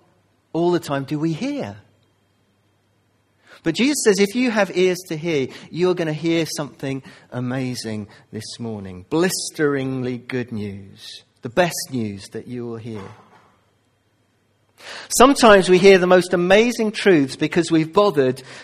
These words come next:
to ask questions. I'm currently in the middle of an Alpha course, and it's just brilliant 'cause people have come along with loads of questions.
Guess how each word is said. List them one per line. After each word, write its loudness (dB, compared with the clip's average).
to 2
ask 0
questions. -4
I'm 2
currently 6
in 4
the 4
middle 4
of 6
an 4
Alpha 2
course, -8
and 0
it's -4
just -6
brilliant 4
'cause -12
people -2
have 0
come 0
along 6
with 0
loads 4
of -6
questions. -6